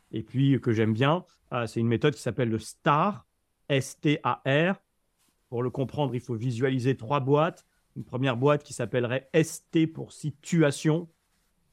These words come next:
euh, une deuxième boîte qui s'appellerait A pour action, et puis une troisième boîte qui s'appellerait R pour résultat, situation, action, résultat. C'est la manière que je vais utiliser, l'outil que je vais utiliser pour rendre factuel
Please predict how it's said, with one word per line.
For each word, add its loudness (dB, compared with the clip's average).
euh, 2
une 0
deuxième 2
boîte -2
qui -10
s'appellerait -6
A 0
pour -10
action, -2
et -10
puis -6
une 0
troisième 0
boîte 2
qui -10
s'appellerait -4
R 2
pour -8
résultat, -2
situation, 2
action, 0
résultat. 0
C'est -2
la 4
manière 2
que -6
je -2
vais 0
utiliser, -4
l'outil -4
que -14
je -4
vais 0
utiliser -4
pour -6
rendre -4
factuel -2